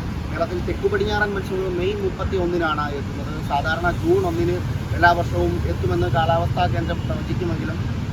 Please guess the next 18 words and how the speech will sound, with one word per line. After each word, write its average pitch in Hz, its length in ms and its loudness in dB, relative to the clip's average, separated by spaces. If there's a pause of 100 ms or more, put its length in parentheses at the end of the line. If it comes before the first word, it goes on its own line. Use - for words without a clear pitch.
ഇത്തവണ 190 300 2
ഒരു 185 260 4
ദിവസം 202 380 4
മുന്നേ 180 220 2
എത്തുന്നു 185 340 0
എന്നുള്ള 175 460 2 (300)
ഒരു 175 240 4 (300)
കാര്യം 175 280 6
കൂടിയാണ് 170 360 2
അറിയുന്നത്. 160 540 2 (440)
ആ, 151 300 2
ഇതിൽ 185 240 2 (100)
നാല് 190 420 6
ദിവസം 233 340 -2
വരെ 208 200 2
വ്യത്യാസം 208 640 0
ഉണ്ടായേക്കാമെന്നും 392 960 0
ഒരു 185 200 2